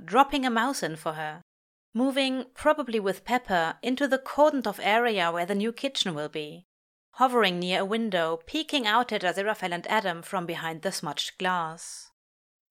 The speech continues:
If he actually tries, really puts forth the effort, he can track them, too. Adam in the tree above him,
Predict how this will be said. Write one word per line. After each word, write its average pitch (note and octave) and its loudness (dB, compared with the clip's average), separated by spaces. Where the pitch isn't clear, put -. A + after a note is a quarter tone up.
If B3+ -2
he B3+ -4
actually A3 -2
tries, A3 -2
really C4+ -2
puts B3+ -2
forth A3 -2
the F3 0
effort, F#3 -2
he C4 -4
can B3+ -2
track C4 -2
them, F#3 2
too. E3 -4
Adam A3+ 4
in E3 -2
the E3 0
tree G3 -2
above G#3 -2
him, D#3 -12